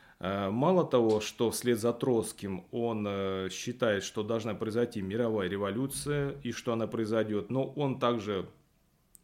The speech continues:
начинает продвигать свои идеи, говоря, что нужно создать нового русского человека. Более того, Тухачевский просто грезит созданием некого былиного богатыря.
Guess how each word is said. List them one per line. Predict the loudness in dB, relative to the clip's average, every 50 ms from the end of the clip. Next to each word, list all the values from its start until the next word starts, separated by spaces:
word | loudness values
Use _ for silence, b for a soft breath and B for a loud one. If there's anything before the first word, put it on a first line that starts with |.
| _ -10
начинает | -10 -10 -4 -2 -2 0 0 0 -2
продвигать | -4 -6 -2 0 0 2 2 0 0 0
свои | -2 -2 -2 0 0 -2
идеи, | -2 0 0 2 2 2 2
говоря, | 2 4 4 4 6 6 4 4
что | 2 -2 -4 0 2 4 4 4 2 B B B B B
нужно | _ 2 4 4 4 4 2 0
создать | 0 0 0 0 0 0 2 2 2 2 0 -4 -4
нового | -2 2 4 4 4 4 4 2 2
русского | 2 0 -2 -4 -4 -6 -6
человека. | -6 -4 -2 -2 0 2 0 0 -2 -2 -8 -10 -10 -12 -18 _ _ _ _ _ b b b b b b b b b b _
Более | -10 0 2 4 6 6 4 4
того, | 2 0 -2 -2 -4
Тухачевский | -4 -6 -8 -4 -4 -4 -2 0 -2 -2 -2 -2 -6
просто | -6 -4 -6 -6 -6 -4 -4 -4
грезит | -4 0 2 2 2 2 2 0 -6
созданием | -4 -4 -4 -4 0 0 2 2 2 2 0 0 0
некого | 0 0 -2 -2 0 -2 -2
былиного | 0 0 -2 0 2 2 2 2 2 0 0
богатыря. | 0 -2 -2 -2 -2 0 0 0 2 2 2 2 0 -4 -8